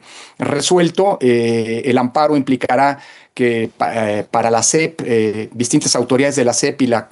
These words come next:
eh, Comisión Nacional de Libros de Texto Gratuito tendrán que en las futuras, eh, ediciones de sus, eh, libros de sexto de primaria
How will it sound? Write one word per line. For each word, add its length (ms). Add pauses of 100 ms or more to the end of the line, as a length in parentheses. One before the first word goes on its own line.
eh, 120
Comisión 380
Nacional 340
de 460
Libros 640
de 80
Texto 260
Gratuito 480 (380)
tendrán 400
que 100
en 80
las 100
futuras, 480
eh, 360
ediciones 760
de 300
sus, 340
eh, 220
libros 460
de 100
sexto 280
de 60
primaria 460